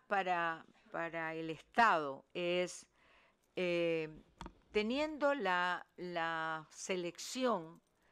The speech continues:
a cargo de la Asamblea Legislativa, el órgano político por excelencia, eh, y, y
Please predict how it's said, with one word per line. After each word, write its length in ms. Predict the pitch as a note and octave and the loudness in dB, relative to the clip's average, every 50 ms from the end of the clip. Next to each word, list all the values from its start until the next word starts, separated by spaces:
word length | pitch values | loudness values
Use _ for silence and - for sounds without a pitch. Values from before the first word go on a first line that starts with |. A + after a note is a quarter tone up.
| _ _ - - - - _ _ _ - | _ _ -20 -20 -20 -20 _ _ _ -4
a 100 | - E3 E3+ - | -4 -4 -4 0
cargo 760 | - A3+ A3+ A#3 A#3+ A#3+ G#3+ F#3+ A#3 A#3 A#3 A3+ G#3+ - - _ - - E3+ E3 D#3 | 4 6 6 6 6 2 2 4 6 6 6 6 4 0 -6 _ -16 -16 -10 -6 -2
de 420 | F3+ F3 F3 E3+ E3+ E3+ E3+ - - | 0 0 2 2 2 0 -2 -4 -6
la 440 | - F3 E3+ E3+ E3 D#3+ D#3+ D#3+ E3 | -6 -4 -2 0 0 2 2 0 -2
Asamblea 920 | D#3+ - - E3 D3+ D3+ D3+ D#3 E3+ G#3 A#3 A3+ G3+ E3+ D#3 D3 C#3 - - | -4 -6 -8 -8 -8 -8 -6 -2 0 2 4 4 4 4 2 0 -2 -4 -10
Legislativa, 880 | D3 C#3 - - D#3+ D3 D3+ D3+ C#3+ C3+ - - C3+ A#2 E2+ C#2 - - - _ _ - | -18 -20 -16 -16 -14 -12 -10 -10 -10 -10 -10 -10 -10 -10 -10 -10 -12 -14 -18 _ _ -14
el 160 | D#3 D3+ D#3 | -8 -2 0
órgano 680 | E3+ F3+ F3 E3+ G3 F#3+ F#3 F#3+ F#3+ G3 G3 G3 F#3+ - _ - - - - - - - _ _ _ _ _ | 0 0 2 2 2 2 2 2 2 2 0 0 -4 -10 _ -20 -20 -20 -20 -20 -20 -20 _ _ _ _ _
político 800 | - D#3 D3+ D#3 E3+ F#3 - - A3 G3 - - G#3 A3 G#3+ A3 | -4 -2 -2 -2 -2 -4 -6 -6 -8 -8 -4 0 0 0 0 0
por 200 | - D3+ C3 C3 | -2 -2 -2 -2
excelencia, 960 | B2 - - - - C3 C#3+ F3+ G3+ G#3 G3 - - - C#3 A2+ G2 - - _ - - - - _ _ _ _ _ _ _ _ _ _ _ | -4 -8 -8 -4 -2 0 2 2 2 0 0 -2 -6 -6 -8 -10 -12 -14 -18 _ -20 -20 -20 -20 _ _ _ _ _ _ _ _ _ _ _
eh, 480 | - F3 E3 E3 D#3+ D#3+ D#3 D3+ - - | -4 -2 -2 0 0 -2 -2 -4 -6 -8
y, 240 | - D#3 F3+ F3 - - | -10 -10 -8 -10 -8 -8
y 460 | E3 F#3+ F3+ F3+ F3 E3+ E3 D#3+ D3+ | -8 -6 -4 -4 -4 -4 -6 -6 -8